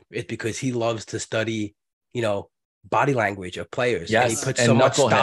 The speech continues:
Speaker 2: knuckleheads.
Speaker 1: Yeah, yeah, exactly. And I think it's so, he's so right about that, because it's obviously so much what we do, it comes from the analytical side and running your,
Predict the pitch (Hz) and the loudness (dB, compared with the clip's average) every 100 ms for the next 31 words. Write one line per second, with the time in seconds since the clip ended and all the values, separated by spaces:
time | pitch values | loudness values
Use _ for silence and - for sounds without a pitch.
0 | 92 95 - 135 165 120 147 160 - 110 | 2 -2 -4 0 2 2 2 0 -2 -4
1 | 151 151 131 117 107 117 117 160 135 113 | -4 -2 -4 -4 -2 -2 -2 -6 -8 -8
2 | - - 165 156 131 139 - 160 147 139 | -6 -2 0 0 -2 -6 -2 0 2 0
3 | 113 107 98 104 101 110 120 113 - - | -2 -6 -6 -8 -8 -6 -6 -6 -10 -20
4 | _ _ - 127 - - _ - 143 139 | _ _ -10 -10 -10 -18 _ -2 0 0
5 | - 120 - 135 123 120 - - _ _ | -2 -4 -2 -2 0 -2 -4 -18 _ _
6 | - 117 98 117 107 110 104 - 110 101 | -6 -4 -2 -2 0 0 -2 -4 -6 -4
7 | 107 110 104 104 107 104 101 - 113 110 | -4 -2 -2 -2 -4 -6 -8 -4 0 2
8 | 107 101 90 _ _ - 113 110 107 107 | 2 0 -6 _ _ -8 0 2 2 0
9 | 104 98 | -2 -4